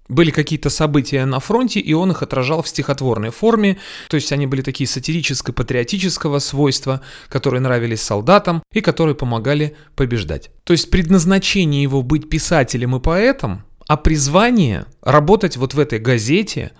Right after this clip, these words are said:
вот в условиях тех, которые возникли. Или возьмём другой пример, не такой далёкий. Ведущий Иван Ургант, который родился в актёрской семье, его родители актёры, его бабушка актриса известная Нина Ургант, играла в фильме «Белорусский вокзал».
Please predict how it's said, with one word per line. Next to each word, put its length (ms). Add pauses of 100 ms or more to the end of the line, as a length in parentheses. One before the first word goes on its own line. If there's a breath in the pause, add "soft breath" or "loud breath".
(100)
вот 400
в 160
условиях 540
тех, 180
которые 640
возникли. 580 (140)
Или 120
возьмём 300
другой 320
пример, 340
не 120
такой 260
далёкий. 600
Ведущий 560
Иван 280
Ургант, 600 (300)
который 320
родился 400
в 20
актёрской 480
семье, 480
его 180
родители 420
актёры, 520
его 220
бабушка 480
актриса 540
известная 500
Нина 260
Ургант, 460
играла 340
в 40
фильме 260
«Белорусский 520
вокзал». 460